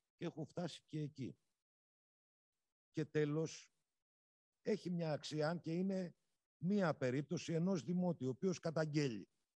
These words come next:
ότι ενώ περπατούσε καλά και ωραία στην Ιωνίας, στο σταθμό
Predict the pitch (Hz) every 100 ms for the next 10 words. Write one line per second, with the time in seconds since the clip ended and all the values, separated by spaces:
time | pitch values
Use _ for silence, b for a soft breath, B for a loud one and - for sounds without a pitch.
0 | _ _ _ _ - 165 165 175 185 165
1 | 143 135 135 139 120 131 139 131 123 120
2 | 127 117 87 _ _ _ _ - 135 123
3 | 123 127 139 120 90 - _ _ _ _
4 | _ _ _ - 151 131 135 131 156 127
5 | -